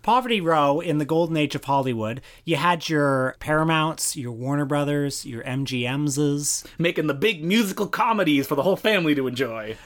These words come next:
Speaker 1: But, you know, sometimes you gotta have stuff for the second half of that double bill, especially during the war years.
Speaker 2: Mm-hmm.
Speaker 1: So there were the other studios, the, the studios in the not great part of town, the studio with the lesser facilities,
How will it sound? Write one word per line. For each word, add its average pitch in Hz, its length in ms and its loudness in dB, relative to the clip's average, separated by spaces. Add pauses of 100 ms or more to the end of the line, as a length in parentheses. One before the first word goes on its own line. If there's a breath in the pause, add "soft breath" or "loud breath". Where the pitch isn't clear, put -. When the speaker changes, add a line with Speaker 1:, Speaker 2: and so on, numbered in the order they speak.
(100)
Speaker 1:
But, 208 240 -2
you 226 80 0
know, 226 300 2
sometimes 220 420 0
you 185 80 -4
gotta 170 180 4
have 151 220 2
stuff 147 280 0
for 143 120 -4
the 127 80 -2
second 135 420 0
half 117 320 0
of 113 140 -12
that 110 320 -2
double 110 300 -2
bill, 98 460 -8
especially 160 500 0
during 143 240 0
the 139 80 0
war 160 280 2
years. 101 500 -2
Speaker 2:
Mm-hmm. 175 420 -2
Speaker 1:
So 175 680 4
there 170 140 2
were 175 160 4
the 165 220 2
other 185 280 2
studios, 127 800 0
the, 151 160 -2
the 156 180 -2
studios 190 480 2
in 170 120 2
the 156 220 2
not 175 320 0
great 156 220 0
part 143 160 4
of 127 60 -2
town, 131 260 0
the 127 60 0
studio 175 300 2
with 170 140 0
the 156 80 0
lesser 147 400 2
facilities, 120 800 0